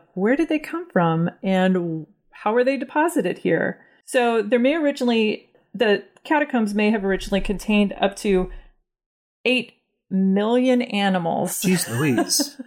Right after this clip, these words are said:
Speaker 1: <laughs> Um, even allowing for a duration of, like, fi-, four hundred to five hundred years for these to accumulate, thousands would have been dedicated every single year.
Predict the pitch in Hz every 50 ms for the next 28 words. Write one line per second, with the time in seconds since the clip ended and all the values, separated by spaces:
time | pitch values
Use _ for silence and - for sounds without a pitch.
0 | - - 294 - - - 254 240 - - - - 403 381 359 330 311 277 233 -
1 | - 233 233 240 240 226 - 233 269 277 302 285 269 233 226 220 226 226 220 -
2 | 208 190 185 196 196 202 202 202 202 - - 220 202 190 190 - - - 190 185
3 | 185 180 190 185 175 - - 214 196 196 196 202 190 196 - - 233 233 226 240
4 | 233 220 208 - - - 208 208 202 202 196 214 196 196 180 165 180 202 214 214
5 | 214 208 202 196 196 - - 190 190 190 202 - - 185 175 175 - - 247 247
6 | 240 208 190 180 180 - - - 208 202 214 208 214 202 190 196 185 185 180 180
7 | 180 175 175 170 196 185 170 170 - - 180 175 165 170 165 - - _ _ _
8 | _ _ _ _ - 190 190 185 185 180 - 190 175 160 143 139 - - - -
9 | - 196 185 190 175 147 - - - -